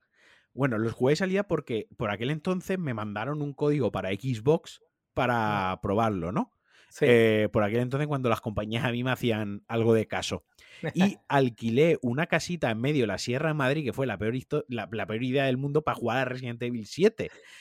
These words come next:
Speaker 1: por la noche, ¿no? O sea, en plan,
Speaker 2: <laughs>
Speaker 1: súper me-, o sea, no he pasado más miedo, tío, en mi puta vida.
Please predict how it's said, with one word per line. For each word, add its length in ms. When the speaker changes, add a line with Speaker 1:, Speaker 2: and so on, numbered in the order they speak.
Speaker 1:
por 180
la 140
noche, 340
¿no? 220
O 60
sea, 200
en 60
plan, 320
Speaker 2:
<laughs> 20
Speaker 1:
súper 420
me-, 180
o 40
sea, 240
no 140
he 60
pasado 280
más 160
miedo, 460
tío, 360
en 140
mi 100
puta 300
vida. 320